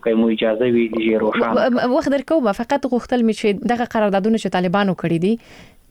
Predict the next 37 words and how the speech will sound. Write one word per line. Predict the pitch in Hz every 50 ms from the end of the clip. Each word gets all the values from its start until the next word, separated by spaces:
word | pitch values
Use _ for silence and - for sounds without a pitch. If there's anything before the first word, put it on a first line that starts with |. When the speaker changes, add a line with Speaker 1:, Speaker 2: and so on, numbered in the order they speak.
| -
Speaker 2:
جزئیات | - 208 226 208 277 294 285 262
یې |
له | 226 214
رسنیو | 208 214 - - 220 233 240 226
سره | - 214 190 190
نشته. | 180 202 190 - - 175
دا | 160 165 170 180 202
په | 220 - 196
دولتي | 185 180 170 170 - - 233
ادارو | 226 196 175 175 190
کې | 196 - - 220 220 220 226 233 220 -
خلکو | - 180 180 175
ته | 170 - 160
ورکول | 165 - - 170 165
شوي، | 170 - 233 240 240
ځکه | 233 254 -
چې | 208 - 202 - - - - - -
دوی | 214 247 247
دغه | 254 240 226
قراردادونه | - - 214 190 185 175 180 180 190 208 214 196 175 160
په | - - 185
عام | 185 190 196
ډول | 190 185 180 185
نه | 180 214 233
دي | 202
خپاره | 180 - - 165 170 165
کړي. | - - 170
لکه | 175 165 170 - - 190
عام | 202 214 202
ولس | 202 214 220 - -
ته | 190
په | 175 175
دې | 175
اړه | 190 185 190 180 190
ډېر | 196
معلومات | 180 180 175 180 180 208 214 - 226
نشته. | 240 233 - - 170